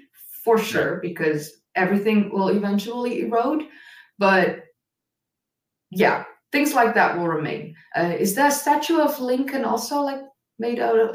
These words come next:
Speaker 1: uh, marble? Was it?
Speaker 2: Yeah, in Washington, D C, most of those monuments are
Speaker 1: Yeah,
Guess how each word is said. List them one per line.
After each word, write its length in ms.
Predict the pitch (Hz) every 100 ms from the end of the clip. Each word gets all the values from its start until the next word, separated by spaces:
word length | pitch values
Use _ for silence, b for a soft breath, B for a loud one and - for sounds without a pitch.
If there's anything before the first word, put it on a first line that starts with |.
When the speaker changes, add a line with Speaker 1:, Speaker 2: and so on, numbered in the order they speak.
| 196
Speaker 1:
uh, 80 | 190
marble? 600 | 196 240 349 415 440 453 - _ -
Was 240 | 302 311
it? 160 | 381 403 - -
Speaker 2:
Yeah, 440 | 151 151 123 113 127
in 200 | 127 147
Washington, 500 | 131 127 135 139 123
D 100 | 123
C, 220 | - 127
most 260 | 123 123 131
of 40 |
those 180 | 120 113
monuments 640 | 117 120 120 113 117 -
are 180 | 113 113
Speaker 1:
Yeah, 360 | 139 - 180